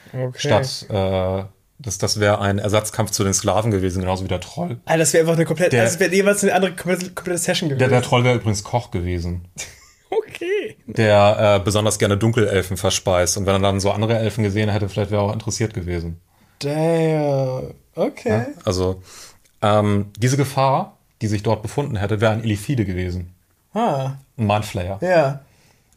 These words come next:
Speaker 2: Äh, zusammen mit,
Speaker 1: Oh,
Speaker 2: äh,
Speaker 1: shit.
Speaker 2: mit, mit drei Dienern.
Speaker 1: What the
Speaker 2: Mit drei
Speaker 1: fuck?
Speaker 2: Dienern, äh, ein Goliath, ein, ein Halbling, wenn ich mich richtig erinnere, und, äh, einem Drachengeborenen.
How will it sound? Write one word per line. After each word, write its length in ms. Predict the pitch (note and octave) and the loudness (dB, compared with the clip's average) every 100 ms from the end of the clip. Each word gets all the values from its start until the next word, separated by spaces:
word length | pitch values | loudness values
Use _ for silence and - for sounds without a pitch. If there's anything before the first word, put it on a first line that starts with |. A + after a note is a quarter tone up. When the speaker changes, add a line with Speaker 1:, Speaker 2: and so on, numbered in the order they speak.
| - G2 | 0 0
Speaker 2:
Äh, 60 | |
zusammen 320 | F#2+ G#2 G#2+ G#2+ | 0 0 2 2
mit, 120 | G#2 | 0
Speaker 1:
Oh, 100 | F3 | -2
Speaker 2:
äh, 40 | C#3 | 0
Speaker 1:
shit. 640 | G#3+ G3+ C4 G#3+ - - | 2 4 4 4 2 0
Speaker 2:
mit, 380 | G#2+ - - - | -4 -4 -14 -6
mit 320 | A2+ - - - | -6 -6 -16 -4
drei 220 | G#2+ A2 | 2 2
Dienern. 440 | G#2+ A#2 G2 F2 F2 _ | 4 2 2 0 -6 _
Speaker 1:
What 280 | - D#3+ G#3+ - | -14 -10 -10 -8
the 80 | A2 - A2+ | -8 -4 -2
Speaker 2:
Mit 180 | G2+ G#2+ | -2 0
drei 200 | G2+ A2+ | 2 2
Speaker 1:
fuck? 80 | A#2 | 4
Speaker 2:
Dienern, 300 | A2 G#2+ A2+ | 4 4 2
äh, 40 | G#2+ G2 G2+ G#2+ | 2 4 4 2
ein 180 | G#2+ G#2+ | 0 2
Goliath, 600 | G#2+ G#2 B2+ D3+ - - | 4 4 4 0 -4 0
ein, 600 | G#2+ G#2 G2+ G2+ G2+ G2+ _ _ _ _ _ _ _ - | 2 4 2 0 -2 -6 _ _ _ _ _ _ _ 0
ein 160 | G#2+ F#2+ | 2 4
Halbling, 400 | A#2+ C#3 D3 D3+ | 0 0 -2 0
wenn 100 | B2+ | 0
ich 60 | |
mich 140 | B2 B2 | -2 -4
richtig 240 | C3+ A#2+ | -6 -4
erinnere, 480 | A#2 B2+ C3 C#3 D#3+ - - _ _ | -2 0 2 0 -4 -10 -20 _ _
und, 680 | A#2+ A2+ A2+ A#2 A2+ - - - | 0 2 4 2 0 -6 -10 0
äh, 40 | |
einem 760 | G#2 G#2 G#2 G#2 G#2 G2+ B2 B2 | 2 2 2 2 2 0 0 -2
Drachengeborenen. 760 | D3+ C3 F#2+ F#2 F2 E2+ E2+ | -2 -4 -4 -2 -4 -6 -10